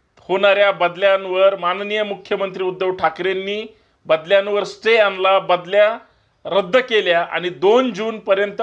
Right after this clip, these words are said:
कुठल्याही विभागाच्या बदल्या करायच्या नाहीत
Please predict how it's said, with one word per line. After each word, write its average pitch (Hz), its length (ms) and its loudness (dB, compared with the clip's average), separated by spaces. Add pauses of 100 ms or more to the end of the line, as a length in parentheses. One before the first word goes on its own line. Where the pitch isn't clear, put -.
(120)
कुठल्याही 240 400 -2
विभागाच्या 220 560 0
बदल्या 202 440 2 (460)
करायच्या 220 440 2
नाहीत 175 260 -2